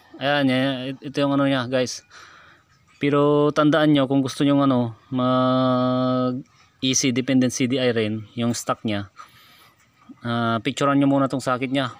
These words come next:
para hindi kayo mapuzzle, no, guys. So, ito yung ano natin, yung pin out niya, yung sakit nito.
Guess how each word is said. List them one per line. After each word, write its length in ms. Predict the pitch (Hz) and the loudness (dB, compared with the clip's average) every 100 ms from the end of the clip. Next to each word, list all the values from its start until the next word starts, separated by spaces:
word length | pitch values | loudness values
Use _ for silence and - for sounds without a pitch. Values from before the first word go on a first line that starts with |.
| - | -6
para 160 | 127 131 | -2 0
hindi 160 | 127 127 | 2 2
kayo 160 | 127 123 | 0 0
mapuzzle, 560 | 120 123 117 131 120 104 - | 2 0 2 0 -2 -8 -6
no, 220 | 127 110 | -4 -2
guys. 400 | 120 110 - - - _ - - _ _ _ _ - | -2 -2 -4 -16 -20 _ -20 -20 _ _ _ _ -16
So, 320 | - 113 120 | -8 -4 -4
ito 160 | 120 135 | -2 0
yung 100 | 139 | 2
ano 140 | 139 | 2
natin, 320 | 135 135 135 | 2 0 0
yung 240 | 135 135 131 | 2 2 0
pin 220 | 131 139 | 0 -2
out 160 | 127 139 | 0 0
niya, 240 | 135 120 - _ - | -2 -4 -14 _ -10
yung 160 | 123 | -6
sakit 240 | 131 120 131 | -4 -4 -4
nito. 320 | 120 127 | -4 -4